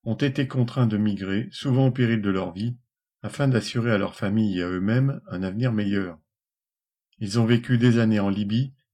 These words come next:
puis après l'intervention française et la chute de Kadhafi, ils ont subi une véritable chasse à l'homme et ont dû fuir en Espagne ou en Italie, avant d'être chassés à nouveau par la crise économique et le chômage. À Montreuil, la ville où réside une importante communauté malienne,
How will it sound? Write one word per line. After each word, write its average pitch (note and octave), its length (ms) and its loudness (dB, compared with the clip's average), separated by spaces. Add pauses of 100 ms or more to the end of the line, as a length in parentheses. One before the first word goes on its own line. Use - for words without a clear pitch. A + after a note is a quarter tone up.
puis C3+ 180 -2
après C3 220 2
l'intervention A#2 600 0
française G#2+ 600 -4
et G#2+ 80 -6
la G2+ 120 0
chute A2 220 -6
de G2+ 120 -8
Kadhafi, G#2+ 680 -6 (300)
ils A2+ 240 -2
ont C3+ 60 4
subi C3+ 400 -2
une A2 200 0
véritable A2+ 560 -2
chasse C3 300 -6
à A2+ 80 0
l'homme G2 340 -4 (320)
et A2 100 0
ont A2+ 100 4
dû G#2+ 140 0
fuir A2+ 380 -2
en F2 80 -4
Espagne A2 540 -2
ou F2+ 40 -6
en F2+ 120 -4
Italie, G2 480 -6 (380)
avant G#2 220 2
d'être G#2 300 -2
chassés G2 400 -6
à G2+ 80 0
nouveau A#2 300 2
par F#2+ 160 -8
la F2 100 -8
crise B2 240 -4
économique F#2 580 -6
et G2+ 60 -8
le F2+ 80 -8
chômage. F2+ 640 -10 (600)
À G2 100 -6
Montreuil, A2+ 480 2
la G#2+ 160 0
ville G2 240 -2
où F#2 80 -6
réside G2+ 480 -2
une F#2+ 160 -2
importante A#2+ 480 -2
communauté F#2+ 600 -6
malienne, A#2 520 -2